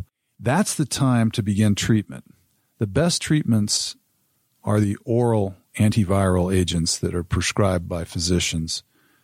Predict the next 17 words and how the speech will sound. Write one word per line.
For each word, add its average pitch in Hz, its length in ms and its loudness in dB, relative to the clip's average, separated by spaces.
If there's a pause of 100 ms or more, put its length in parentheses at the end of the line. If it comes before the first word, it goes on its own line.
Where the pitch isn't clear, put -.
(280)
and 92 140 -2
other 87 160 2
providers. 85 800 -2 (280)
Those 131 260 0
work 143 180 -2
pretty 123 280 2
well. 95 360 0
They 110 180 0
will 175 220 2
generally 123 560 0
reduce 95 640 0
if 92 100 -8
you 95 100 -2
get 113 240 -2
them 117 140 2
started 107 600 -2
quickly, - 640 -10